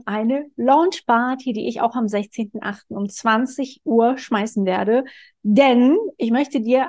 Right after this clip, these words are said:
bei dieser Launch-Party nicht nur die Programme einmal vorstellen und dir wirklich auch nochmal die Möglichkeit geben, mir all deine Fragen persönlich zu stellen im Zoom-Raum, sondern wir haben auch den Neumond im Löwen und wir werden ein Neumond-Ritual machen.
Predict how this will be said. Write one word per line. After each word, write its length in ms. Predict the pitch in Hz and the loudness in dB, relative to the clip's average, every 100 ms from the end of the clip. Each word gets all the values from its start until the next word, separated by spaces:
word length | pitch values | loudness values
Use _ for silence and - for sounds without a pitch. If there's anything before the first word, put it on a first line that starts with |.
| - | 0
bei 120 | 226 | 0
dieser 180 | 247 240 | 2 2
Launch-Party 520 | 226 262 - 226 233 | 2 -2 -4 -4 -2
nicht 220 | 233 240 | -2 -2
nur 180 | 240 233 | -4 -2
die 80 | 208 | -4
Programme 480 | - 220 285 277 262 | -6 -2 0 2 0
einmal 280 | 233 240 240 | 0 -2 -2
vorstellen 520 | 240 233 - 220 208 | 0 0 -2 -2 0
und 100 | 220 | 0
dir 180 | 226 233 | 2 0
wirklich 260 | 240 240 214 | 0 -4 -6
auch 120 | 214 | -4
nochmal 240 | 226 214 | -4 -2
die 80 | 214 | 0
Möglichkeit 520 | 233 262 262 220 208 | -2 -4 -8 -8 -6
geben, 260 | 208 214 220 | -4 -2 -2
mir 200 | 208 196 | -2 -2
all 160 | 254 | 0
deine 240 | 226 220 233 | 0 0 -2
Fragen 520 | - 208 220 233 233 | -2 0 0 -4 -6
persönlich 500 | - 185 202 254 269 | -4 -2 0 0 -2
zu 100 | - | -6
stellen 420 | 214 202 196 214 226 | -6 -2 -2 -2 -2
im 160 | 202 | -2
Zoom-Raum, 640 | 196 220 220 190 185 208 254 - - - - | 0 0 0 0 -2 0 -2 -8 -20 -20 -6
sondern 540 | 202 247 269 262 277 | 0 2 4 2 0
wir 120 | 233 226 | -2 -4
haben 140 | 240 | -4
auch 260 | - 233 - | -4 -4 -4
den 160 | 208 | -4
Neumond 560 | 202 233 240 240 247 247 _ | 0 0 0 0 -2 -6 _
im 140 | 220 214 | -2 0
Löwen 640 | 190 180 180 196 262 262 | 4 4 4 4 2 0
und 160 | 208 214 | -4 -6
wir 120 | 202 | -2
werden 220 | 220 233 | -2 -2
ein 240 | 202 214 202 | -4 -6 -2
Neumond-Ritual 920 | 208 240 226 196 196 208 - 202 185 | 0 0 0 -2 -10 -12 -6 -4 -4
machen. 400 | 185 185 - | -6 -8 -12